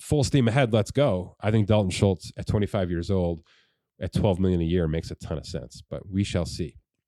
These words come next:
Extension candidate. Mike Gesicki wasn't there a year ago. He's there now.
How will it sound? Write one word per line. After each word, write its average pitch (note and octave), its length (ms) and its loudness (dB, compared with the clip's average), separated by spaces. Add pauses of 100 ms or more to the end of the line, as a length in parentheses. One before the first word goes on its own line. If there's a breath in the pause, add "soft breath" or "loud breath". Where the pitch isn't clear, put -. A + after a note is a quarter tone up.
(500)
Extension C#3+ 440 0
candidate. G#2+ 460 4 (680 soft breath)
Mike A#2+ 160 4
Gesicki C3+ 360 4
wasn't A#2+ 280 4
there B2 140 6
a A2+ 60 6
year A2 160 6
ago. E2 260 0
He's G2 200 2
there F#2+ 180 4
now. D2+ 260 0